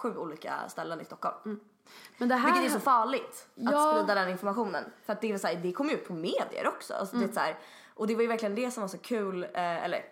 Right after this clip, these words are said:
Speaker 1: kul, men jag läste en tweet om det, att så här,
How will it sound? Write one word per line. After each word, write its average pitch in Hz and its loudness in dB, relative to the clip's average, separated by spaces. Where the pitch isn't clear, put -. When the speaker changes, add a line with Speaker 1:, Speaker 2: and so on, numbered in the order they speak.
Speaker 1:
kul, 220 -6
men 202 -6
jag 208 2
läste 190 0
en 180 -2
tweet 214 -2
om 151 -4
det, 95 -4
att - -6
så - -4
här, 147 -2